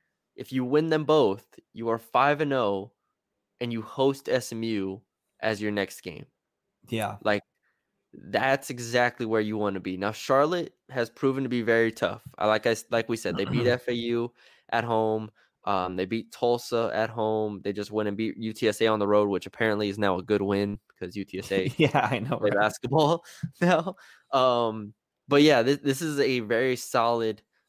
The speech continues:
Speaker 1: Charlotte team, um, that we'll, we'll probably talk about no more next week. But they also played three hundred forty-fifth in adjusted tempo, so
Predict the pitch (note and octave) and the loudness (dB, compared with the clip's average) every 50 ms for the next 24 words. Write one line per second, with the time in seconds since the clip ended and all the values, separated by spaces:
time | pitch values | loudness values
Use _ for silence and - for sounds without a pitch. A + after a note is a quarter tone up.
0 | _ _ - - B2+ A#2+ A#2+ A#2+ A#2 F#2 - - - A#2+ A#2 A#2 A#2 A2+ G#2+ G#2+ | _ _ -6 0 2 2 2 2 0 -2 -6 -8 -10 -10 -10 -8 -8 -10 -10 -12
1 | - _ _ _ _ _ _ _ _ _ _ _ _ _ _ - B2 A#2+ G#2+ G2 | -16 _ _ _ _ _ _ _ _ _ _ _ _ _ _ -8 -4 -2 -2 0
2 | F#2+ F#2 F#2 F#2 F2+ F2+ F#2 F#2+ G#2+ _ _ - A2+ G#2+ A2 A#2 A#2 A2+ A2 G#2 | -2 -2 -6 -8 -12 -14 -18 -20 -20 _ _ -4 -2 0 2 2 2 2 2 0
3 | G#2 A#2 A2 - - A2+ G2+ G2 - G2+ G2+ G#2+ F#2+ F2+ F2 F#2+ G2+ G2+ G2+ G2 | -2 -6 -6 -2 0 0 0 0 0 -4 -4 -2 -4 -6 -6 -6 -8 -6 -4 -4
4 | F#2 F#2 G2 G#2 - - - - F#2+ F2 - - G2 F#2+ - G2+ G2 G2 G2+ - | -4 -4 -4 -6 -8 -8 -10 -10 -10 -8 -4 -4 -4 -4 -2 0 0 0 0 -2
5 | G#2 - - G2+ F#2+ - _ - A2 G2+ F2+ G2+ - - A2 G2+ G2+ F2 - - | -6 -4 -2 -2 -2 -2 _ -4 -4 -4 -4 -6 -6 -4 -2 -2 -2 -2 -2 0
6 | G#2 F#2+ - - _ _ _ _ _ _ _ _ _ _ _ _ _ - A2 G#2 | 0 0 0 -2 _ _ _ _ _ _ _ _ _ _ _ _ _ -6 -4 -2
7 | F#2+ E2+ G2+ G2+ - A2+ G#2 G#2 - F#2+ F2 - - A#2+ G#2+ G2+ - F#2 F#2 F#2+ | -2 -2 -4 -2 2 2 2 0 0 -6 -10 -6 -4 -4 -4 -4 -4 -8 -8 -8
8 | G#2+ - _ _ _ _ _ - - - F#2 F#2 F#2 G2+ A2 | -12 -16 _ _ _ _ _ -12 -8 -6 -6 -6 -6 -10 -14